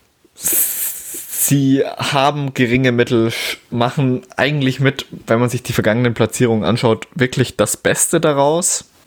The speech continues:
Sean Dyche macht einen guten Job in einer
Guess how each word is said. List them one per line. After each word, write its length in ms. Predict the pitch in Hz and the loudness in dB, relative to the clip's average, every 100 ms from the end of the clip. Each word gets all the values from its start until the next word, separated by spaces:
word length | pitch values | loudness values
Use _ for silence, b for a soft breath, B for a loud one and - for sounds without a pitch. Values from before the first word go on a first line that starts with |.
| _ - | _ -8
Sean 240 | - 127 123 | -2 0 2
Dyche 300 | 110 127 131 | 2 2 -2
macht 200 | 127 127 | -2 0
einen 60 | |
guten 240 | 113 135 135 | 0 0 2
Job 320 | 120 131 - B B B B B B B B - - | 2 0 -4 B B B B B B B B -20 -2
in 220 | 123 123 | 0 0
einer 640 | - 110 123 120 117 113 | 0 0 2 2 2 0